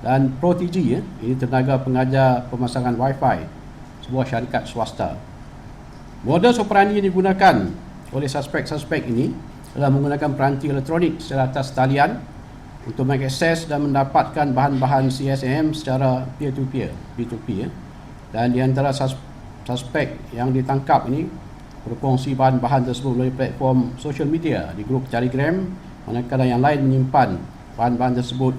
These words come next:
untuk kepuasan diri sendiri. <clears throat> Kebanyakan bahan-bahan pornografi ini dimuat turun, disimpan dalam peranti, uh, elektronik seperti hard disk, tel-, telefon bimbit,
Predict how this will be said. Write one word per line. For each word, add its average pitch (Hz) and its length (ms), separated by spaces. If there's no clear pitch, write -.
untuk - 160
kepuasan 117 480
diri 107 80
sendiri. 95 320
<clears throat> 135 240
Kebanyakan 190 640
bahan-bahan 170 800
pornografi 165 560
ini 175 160
dimuat 160 480
turun, 147 320
disimpan 147 480
dalam 143 160
peranti, 143 560
uh, 123 240
elektronik 135 480
seperti 135 320
hard 123 320
disk, 151 400
tel-, 127 320
telefon 120 400
bimbit, 135 320